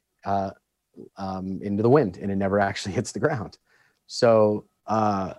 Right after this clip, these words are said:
it was a, a, an alignment that,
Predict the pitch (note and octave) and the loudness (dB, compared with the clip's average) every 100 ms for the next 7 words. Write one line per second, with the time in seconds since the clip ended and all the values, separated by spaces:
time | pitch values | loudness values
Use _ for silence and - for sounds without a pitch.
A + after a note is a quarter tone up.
0 | _ _ _ _ _ _ _ _ - D3 | _ _ _ _ _ _ _ _ 6 6
1 | D3+ F#3+ F#3 E3 C3 - C3 B2+ A#2 _ | 8 6 8 6 4 2 4 4 4 _
2 | _ _ _ _ _ _ _ - A#2 - | _ _ _ _ _ _ _ -12 -12 -12
3 | - B2+ B2+ B2+ C3 D3 C3+ A#2+ G#2 _ | -2 4 6 6 4 2 0 0 -2 _
4 | - A#2+ A#2+ A#2 G#2 | -4 2 2 2 -2